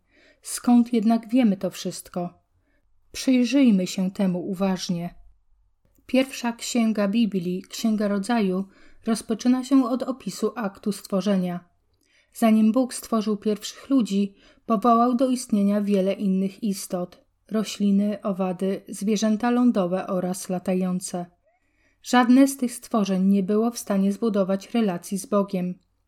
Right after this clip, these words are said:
Nie mogły z Nim rozmawiać, nie mogły dzielić się z Nim swoimi myślami,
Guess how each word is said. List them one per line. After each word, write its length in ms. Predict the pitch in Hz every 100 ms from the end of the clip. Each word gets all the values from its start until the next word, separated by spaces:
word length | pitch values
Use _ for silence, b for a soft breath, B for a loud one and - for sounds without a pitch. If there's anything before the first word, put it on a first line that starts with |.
| _ _ _ _ _
Nie 140 | 214 214
mogły 360 | 220 214 247
z 120 | 233 -
Nim 180 | 202
rozmawiać, 840 | 196 214 220 208 180 175 170 - _ b b b b
nie 120 | 214
mogły 360 | 220 220 214 214
dzielić 420 | 190 233 247 233
się 220 | - 196
z 120 | 175 -
Nim 200 | 185 190
swoimi 480 | - 240 208 196
myślami, 680 | 196 196 - 196 185 190 208